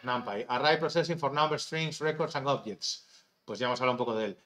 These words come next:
Que, que necesita, a su vez, ¿no? NumPy base, ba-, base, ¿vale? Tiene, pues, una dependencia de un módulo, no sé por qué se estructura así, porque será muy grande. Vale.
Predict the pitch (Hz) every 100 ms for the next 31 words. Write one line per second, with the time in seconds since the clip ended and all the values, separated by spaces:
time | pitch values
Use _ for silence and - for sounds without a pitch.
0 | - 175 170 - - 147 123 - 156 165
1 | 156 170 175 143 170 143 143 139 120 143
2 | 185 - 110 131 135 131 160 160 131 147
3 | 139 - 151 165 117 - - - _ -
4 | 127 139 147 143 117 127 123 127 143 165
5 | 165 185 170 147 147 160 160 165 180 135
6 | 131 117 117 - - 117 127 120 123 180
7 | 180 151 117 113 104 95 90 92 _ -
8 | - - - - - 165 175 165 - _